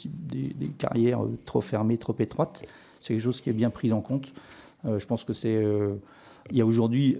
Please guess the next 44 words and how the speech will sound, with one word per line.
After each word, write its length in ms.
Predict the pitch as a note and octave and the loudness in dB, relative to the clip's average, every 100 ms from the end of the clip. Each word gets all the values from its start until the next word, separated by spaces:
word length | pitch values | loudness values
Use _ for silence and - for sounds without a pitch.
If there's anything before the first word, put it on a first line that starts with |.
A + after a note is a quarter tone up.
| - | 0
un 140 | A#2+ | -4
v-, 180 | G2 G#2 - | -4 -8 -6
une 120 | A2 | -2
vraie 180 | G#2 A#2 | 0 0
compréhension 640 | C#3 C3 A#2 A2 - C3+ | -2 -6 -4 -4 -2 0
de 120 | A2 | 0
la 200 | G2 G2+ | 0 0
nécessité. 460 | G2 G2+ - A2+ A#2 G#2+ | 0 -4 -2 0 0 -2
En 40 | |
fait, 320 | A2 A#2 - - _ _ _ _ _ | -6 -6 -8 -20 _ _ _ _ _
une 160 | D3 B2+ | 0 0
opération, 600 | - B2 A2+ - C3+ C#3 | 2 0 0 0 0 0
c'est 180 | - G#2 | -2 -2
d'abord, 500 | G#2+ G#2+ A#2+ C3 D3 | 0 2 2 0 -4
en 80 | A#2 | -8
fait, 300 | - A#2 - | -6 -6 -2
euh, 420 | G#2+ G#2 G2 F#2+ F#2+ - _ _ _ - | 0 0 0 -4 -8 -18 _ _ _ -4
la 160 | A#2 | -4
connectivité 720 | A2 A2+ G2+ - G#2+ G2 B2 | 0 -2 -2 -4 -4 0 -2
qu'on 120 | A#2 G#2+ | 0 -2
va 160 | G2+ | -2
réussir 360 | G#2 G#2 C3 G#2 | -2 -2 -4 -2
à 60 | |
y 40 | G#2+ | 0
mettre. 260 | A2 - - _ _ - | -2 -6 -20 _ _ -10
Et 60 | A#2 | -8
la 80 | G2+ | -6
connectivité, 640 | A2 G#2 - G2 G2 B2 | -6 -6 -8 -10 -4 -4
ça 220 | A2 A#2+ | -4 -2
recouvre 560 | G#2 G2 G2+ C#3 A2+ G#2 | 0 0 -2 -4 -4 -4
tous 140 | - A#2 | -4 -2
les 100 | G#2+ | 0
domaines, 360 | G#2 A2+ A2+ | 2 2 2
euh, 140 | - - | -2 -4
qu'on, 140 | - A#2 F#2+ - | -4 -4 -2 -4
qu'on 120 | - | -2
vient 180 | A2 A2+ | 2 2
d'aborder. 400 | G#2+ G#2 G2+ G2+ - - - - - | 2 0 -2 -4 -8 -18 -18 -12 2
Donc 180 | A#2+ A2 - | 2 2 4
oui, 360 | D3 C#3+ B2+ - | 6 6 2 -2
la, 640 | B2+ A2+ A2 G2+ G2+ - - - B2 | 0 2 2 0 -2 -4 -8 -8 -6
la 100 | A2 | -4
partie, 520 | G#2 - - C3 A#2 | -4 -8 -6 0 2
euh, 200 | G#2 | 0